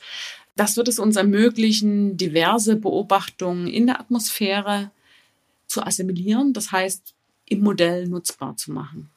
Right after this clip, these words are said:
Sowohl vom Boden als auch aus Flugzeugen, von Satelliten. Es gibt ja auch Fernerkundung am Boden und da werden wir versuchen, alle Daten, denen wir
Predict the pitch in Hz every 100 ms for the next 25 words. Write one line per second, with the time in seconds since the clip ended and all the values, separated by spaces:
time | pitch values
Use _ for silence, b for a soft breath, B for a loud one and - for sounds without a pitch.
0 | - - 170 220 247 240 202 170 156 214
1 | 240 233 233 226 226 226 226 - _ -
2 | 160 - 151 110 135 - - 254 - -
3 | 214 202 202 196 190 190 185 190 185 185
4 | 180 180 - - 170 165 143 160 202 214
5 | 214 202 196 196 196 B B B B B
6 | B B _ 107 - - - - - 190
7 | 214 208 208 214 202 196 196 190 - 185
8 | 180 175 190 196 180 185 190 185 175 -
9 | - 170 165 151 170 170 156 160 175 180
10 | 175 175 214 208 - 190 185 170 180 185
11 | 185 170 - - 170 170 170 175 180 175